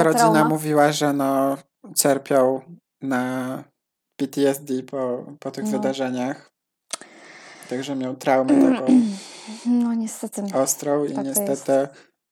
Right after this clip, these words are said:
Speaker 2: no, straciliśmy takiego człowieka.
Speaker 1: No.
Speaker 2: Także dwie bezsensowne jakby śmierci. Jeszcze tam w międzyczasie było tak, że jakieś dwie pasażerki tego busa oskarżyły jakby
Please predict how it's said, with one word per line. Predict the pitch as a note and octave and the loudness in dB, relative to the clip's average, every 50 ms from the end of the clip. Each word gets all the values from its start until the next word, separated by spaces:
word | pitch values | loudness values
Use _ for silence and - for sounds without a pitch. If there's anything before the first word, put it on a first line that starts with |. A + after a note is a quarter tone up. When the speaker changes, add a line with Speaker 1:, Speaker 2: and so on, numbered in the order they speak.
| _ - | _ -10
Speaker 2:
no, | C#3+ C#3 C#3+ | -8 -8 -8
straciliśmy | - - - D3+ D3+ D3+ - D#3 C#3+ C3+ C3+ - - C#3 C3+ C3+ | -8 -6 -4 -4 -4 -2 -2 -2 -2 -2 -4 -6 -8 -10 -10 -10
takiego | - - C3+ - - C#3 C#3+ C#3 C3+ | -10 -12 -14 -12 -12 -14 -12 -12 -12
człowieka. | C#3 - - C#3+ C#3 C#3+ C#3 C#3 - C#3+ C#3+ C#3+ D3 _ _ _ _ _ _ - | -14 -12 -16 -16 -14 -14 -18 -18 -16 -16 -16 -16 -18 _ _ _ _ _ _ -12
Speaker 1:
No. | A3+ G#3 G#3 G3+ G#3 G3+ G#3 G#3 G3 G#3+ G#3+ - - - - - - - _ _ _ _ _ _ _ _ _ - C3+ | -10 -10 -8 -8 -10 -10 -10 -10 -10 -12 -14 -16 -20 -20 -20 -20 -20 -20 _ _ _ _ _ _ _ _ _ -16 -14
Speaker 2:
Także | C#3 C#3+ C#3+ | -10 -8 -8
dwie | D3 D3 D#3+ E3+ E3 | -6 0 0 0 2
bezsensowne | E3 D#3+ - - - D#3+ D#3 D#3 - D#3 D3+ D3+ D#3 D#3 D3 | 2 2 0 0 -2 -4 -4 0 2 2 2 2 0 -2 -2
jakby | D3 C#3+ C#3+ C#3+ D3 C#3 C#3 C#3 | -2 -2 -4 -6 -6 -6 -6 -6
śmierci. | - - - D3 C#3+ C#3 C#3 B2+ - - - C#3 C#3 C#3+ C#3+ C#3+ - - - - - - | -6 -8 -8 -8 -8 -8 -8 -10 -10 -8 -4 -2 -2 -2 -4 -8 -14 -20 -20 -20 -4 0
Jeszcze | D#3+ D#3+ - F#3 F3 | 0 2 2 2 2
tam | F3+ F3 F3 | 2 0 0
w | E3+ | 0
międzyczasie | F3 F3 E3+ E3+ E3+ E3+ - E3+ E3+ - F#3+ E3+ | -2 -4 -2 -2 -4 -2 0 -2 0 0 -2 -2
było | E3 D#3+ D#3+ D#3 D#3 | 0 2 0 0 0
tak, | - D#3 D#3 | 0 -4 -4
że | D3+ - D3+ D3 C#3+ C#3 C#3 C#3+ C#3+ - - _ _ _ - | -4 -2 0 2 2 2 2 0 -2 -6 -20 _ _ _ 0
jakieś | D3 D3 C#3+ D#3 D3 D3+ | 0 2 2 0 -4 -4
dwie | D3 C#3+ D#3 D3+ | -4 -2 -2 0
pasażerki | D3+ D3+ D3 - - D3+ D3 D3+ C#3+ D3+ D3+ - - D3 | 0 0 -2 -2 -4 -2 0 0 0 0 -2 -8 -10 -8
tego | - D3+ D3 D3 C#3 C#3 C#3 C3+ C3+ | -6 -8 -4 -2 -2 0 0 -2 -2
busa | - C#3+ D3+ D#3 - - F3 E3 D#3 D#3 E3 E3+ - - - - _ _ _ _ _ - | -4 -8 -6 -4 -4 -4 -2 -2 -2 -4 -4 -8 -12 -18 -20 -20 _ _ _ _ _ -2
oskarżyły | C#3 C3+ - - - D3+ D3 C#3 - D3+ C#3+ C#3 C#3 C#3 C#3 C#3 | -2 -2 -2 -2 -6 -6 -4 -4 -4 -2 -2 0 2 2 2 2
jakby | C#3 C#3 C#3 C#3+ C#3+ C#3 C#3 D3+ | 2 0 -2 -4 -6 -6 -6 -8